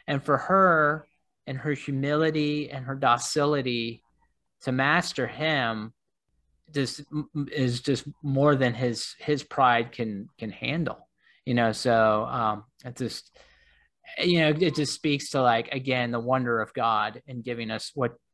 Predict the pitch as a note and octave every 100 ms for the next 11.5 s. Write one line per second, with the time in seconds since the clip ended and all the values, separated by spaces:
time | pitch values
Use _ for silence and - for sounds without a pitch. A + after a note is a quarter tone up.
0 | - B2+ A#2+ - - - D3 C3+ B2 B2+
1 | A#2+ A#2+ - A#2+ A#2 A2+ - - _ _
2 | _ _ - B2 A2+ A2+ C3 A#2+ A2 -
3 | A#2 - A#2+ A2+ A#2+ A#2+ G#2+ G#2+ _ _
4 | _ _ - E3 D#3+ D#3+ - _ _ _
5 | - E3+ - G#3 F3 E3 D3+ F#3 - F#3
6 | G#3 G3 F#3+ F#3+ F3 E3 - D#3 C3 A2
7 | - _ _ - - E3 D#3+ D3+ C3+ B2
8 | A#2+ A#2+ - A#2+ - - D#3 D3 C3 B2
9 | A#2+ - B2+ B2 B2 A#2+ A#2+ _ _ _
10 | - A#2+ A#2+ A#2 A#2 E3+ D#3 C#3+ C#3 C#3
11 | D#3+ C#3+ C3+ C3 B2+